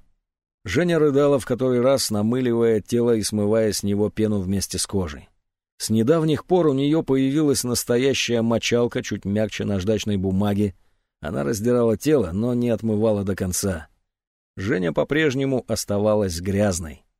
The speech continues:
Она лежала в корыте, пока вода не остыла. Выбравшись из него, обернулась махровой простынёй и уселась у печки греться. Крик Валеры давно стих, но первое время его было слышно,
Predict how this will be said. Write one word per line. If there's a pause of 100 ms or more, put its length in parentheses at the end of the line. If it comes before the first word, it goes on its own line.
(320)
Она
лежала
в
корыте,
пока
вода
не
остыла. (360)
Выбравшись
из
него,
обернулась
махровой
простынёй
и
уселась
у
печки
греться. (760)
Крик
Валеры
давно
стих, (400)
но
первое
время
его
было
слышно,